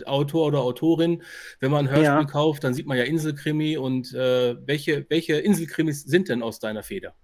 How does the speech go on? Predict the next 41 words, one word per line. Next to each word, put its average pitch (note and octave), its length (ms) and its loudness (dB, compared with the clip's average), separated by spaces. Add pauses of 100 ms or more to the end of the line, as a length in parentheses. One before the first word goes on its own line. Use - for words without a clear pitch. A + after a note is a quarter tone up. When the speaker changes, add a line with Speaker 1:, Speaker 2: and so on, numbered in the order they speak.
(560)
Speaker 2:
Gut, E3 140 2
dass D3+ 100 6
ich D#3 60 -2
das D#3 120 -2
nebenbei D#3 260 6
hier D#3 140 2
aufgemacht D#3+ 460 0
hab, C3+ 100 0
denn C#3 80 0
ich - 80 -6
krieg - 160 -4
das C#3+ 120 -4
alles - 240 0
nicht - 120 -2
zusammen. F3+ 260 4 (260)
<laughs> F#3 420 4
zusammen. G3 280 4 (460)
Ähm, G#3 400 6
<laughs> - 600 2
gut G3+ 140 2
vorbereitet. E3 600 4 (300)
Also F#3+ 200 6
auf F3 140 0
jeden F#3 140 4
Fall F#3+ 100 6
Folge D#3+ 300 6
dreizehn D3+ 480 2
ist D#3 120 -2
es E3 120 -4
gewesen, D#3+ 480 4
Schatten E3 320 0
über C3+ 140 0
Spiekeroog. F#3 560 4 (800)
Ähm, E3+ 540 6
dann E3 220 8
Folge E3+ 320 4
einundzwanzig, E3 600 4
die E3 100 -2
Medusa D3+ 400 4
von C#3+ 220 4
Bornholm. D3 720 4